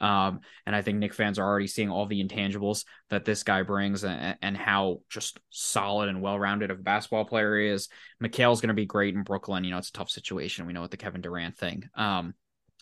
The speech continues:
but we know how good of a player he is. And then actually, as we record this on Wednesday night,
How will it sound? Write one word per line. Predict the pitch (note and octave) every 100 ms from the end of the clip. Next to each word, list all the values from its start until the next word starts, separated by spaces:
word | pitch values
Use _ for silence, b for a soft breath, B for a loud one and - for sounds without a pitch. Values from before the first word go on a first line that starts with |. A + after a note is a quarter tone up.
| - A#2+
but | G2 - B B
we | A2+
know | G#2
how | G2 G2
good | G#2
of | F#2
a |
player | - G2 F2
he | F#3 E3
is. | C3 A#2+ B B B
And |
then | G#2 B2
actually, | F#3 C#3+
as | B2
we | A#2
record | A#2 A#2+ D#3+
this | D#3+
on | B2+ A#2+
Wednesday | D3 D3+ B2+
night, | A#2 F#3+ C3+